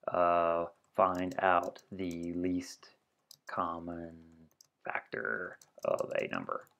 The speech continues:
You know, whatever you might be doing. If you're doing anything kinda tricky or not completely obvious, you might wanna put comments in there. Another place I use comments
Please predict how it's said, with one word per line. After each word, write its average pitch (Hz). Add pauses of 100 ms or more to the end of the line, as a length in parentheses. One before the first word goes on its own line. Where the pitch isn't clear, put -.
(240)
You 123
know, 101
whatever 120
you 104
might 101
be 98
doing. 92
If 117
you're 147
doing 143
anything 135
kinda 120
tricky 117
or 101
not 104 (240)
completely 110
obvious, 104 (320)
you 110
might 107
wanna 104
put 110
comments 104
in 101
there. 101 (300)
Another 101
place 107
I 110
use 104
comments 101